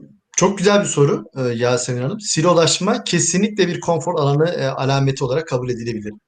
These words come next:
Silolaşma nedir? Şirket içi şirketçikler anlamına geliyor. Yani şirketin içerisinde şirketin, e, temel hedeflerinden ziyade kendi hedeflerini ve önceliklerini bir şekilde ön planda tutan birimler veya gruplar.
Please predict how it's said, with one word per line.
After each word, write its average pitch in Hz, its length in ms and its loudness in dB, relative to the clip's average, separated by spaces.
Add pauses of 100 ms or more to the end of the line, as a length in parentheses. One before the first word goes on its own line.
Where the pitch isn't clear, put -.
(400)
Silolaşma 180 460 2
nedir? 170 240 4
Şirket 175 420 0
içi 180 200 -4
şirketçikler 143 600 0
anlamına 110 360 0
geliyor. 104 260 -4
Yani 127 240 0
şirketin 143 400 -4
içerisinde 123 720 -2 (340)
şirketin, 151 580 0
e, 131 400 0
temel 147 340 4
hedeflerinden 135 680 2
ziyade 120 400 -2
kendi 135 320 0
hedeflerini 123 600 -2
ve 127 60 -4
önceliklerini 131 680 -2
bir 131 40 -2
şekilde 113 420 0
ön 143 220 -2
planda 117 320 -2
tutan 185 320 0 (460)
birimler 160 580 2
veya 175 160 8
gruplar. 143 560 2